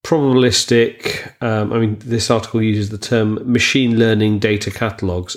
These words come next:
M L D Cs, that provide some sort of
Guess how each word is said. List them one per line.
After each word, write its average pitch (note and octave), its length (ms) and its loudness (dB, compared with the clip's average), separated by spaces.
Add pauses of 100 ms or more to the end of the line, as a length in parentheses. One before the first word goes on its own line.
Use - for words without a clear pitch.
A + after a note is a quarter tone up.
M G#2 280 -2
L G2+ 200 -4
D G2 240 -4
Cs, F#2 640 -2 (400)
that G#2 100 -8
provide A2 380 0
some B2 160 2
sort A#2+ 160 0
of - 360 -6